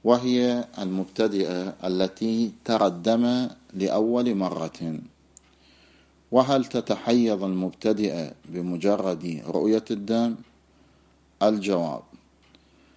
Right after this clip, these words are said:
أما من حيث مبدأ التحيض، فحكمها حكم ذات العادة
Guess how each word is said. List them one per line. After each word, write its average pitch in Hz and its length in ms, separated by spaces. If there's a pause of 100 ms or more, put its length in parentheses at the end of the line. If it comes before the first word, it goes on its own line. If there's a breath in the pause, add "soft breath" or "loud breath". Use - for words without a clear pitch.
(300 soft breath)
أما 135 360
من 117 200
حيث 113 540 (1120)
مبدأ 123 520
التحيض، 117 800 (220)
فحكمها 120 840
حكم 117 560
ذات 92 320
العادة 110 680